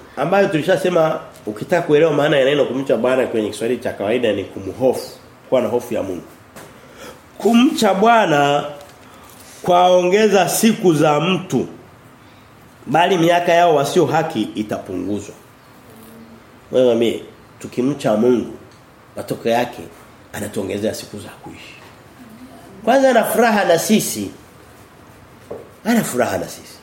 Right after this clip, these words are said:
Kumcha Bwana kuongeza. Nani anapenda kuwa na siku nyingi? Kabla hujaanza kusema, "Bwana niongezee miaka. Bwana nipe mimi." Hapana, mche Bwana. Mhofu Mungu, utajikuta automatically anakuongezea siku tena za, za kuishi na zenye afya.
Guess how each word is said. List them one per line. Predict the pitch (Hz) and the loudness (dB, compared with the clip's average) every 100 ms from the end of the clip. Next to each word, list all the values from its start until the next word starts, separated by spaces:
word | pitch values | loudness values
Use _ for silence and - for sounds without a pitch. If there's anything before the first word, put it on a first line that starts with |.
| - - - - - - - - - - - - - - - - - - | -20 -20 -20 -20 -20 -20 -20 -20 -20 -20 -20 -20 -20 -20 -20 -20 -20 -16
Kumcha | - 214 214 | -4 0 2
Bwana | 190 220 | 2 2
kuongeza. | 165 147 151 156 - - - | 2 2 4 2 -2 -6 0
Nani | 220 | 2
anapenda | 208 190 214 185 | 4 2 2 2
kuwa | 185 | 2
na | 165 | 0
siku | 143 | 0
nyingi? | 151 139 110 - - - - - - - - | 2 2 0 -8 -20 -20 -20 -20 -20 -20 -8
Kabla | - 294 247 | -2 2 4
hujaanza | 214 214 | 4 4
kusema, | 180 151 | 4 2
"Bwana | 117 110 127 | 0 0 2
niongezee | 127 131 123 127 131 | 2 2 2 2 2
miaka. | 127 120 - - - - - | 0 -2 -6 -12 -18 -12 -2
Bwana | 127 143 | 0 2
nipe | 139 135 135 | 2 2 0
mimi." | 135 127 107 - - - | 0 0 0 -4 -16 -20
Hapana, | - 92 82 - | -14 -12 -14 -8
mche | 123 135 131 | -6 -4 -4
Bwana. | 98 113 107 85 78 - - - - - | 0 0 -2 -4 -12 -20 -20 -20 -20 -10
Mhofu | 113 127 156 - | -6 -2 0 0
Mungu, | 127 147 120 90 90 - - - - | 2 2 2 -2 -8 -14 -20 -20 -6
utajikuta | 135 120 117 151 135 | -4 -4 -4 -2 0
automatically | 120 117 127 123 110 | 0 -2 -2 -2 -2
anakuongezea | 92 101 110 123 | -2 -4 -2 -4
siku | - 107 | -6 -10
tena | 110 120 107 | -4 -2 -2
za, | 95 90 - - | -4 -10 -14 -14
za | 92 | -14
kuishi | - 127 143 - - - - | -8 -6 -6 -10 -12 -18 -12
na | 98 | -8
zenye | 101 98 101 | -6 -4 -2
afya. | 101 - | -4 -8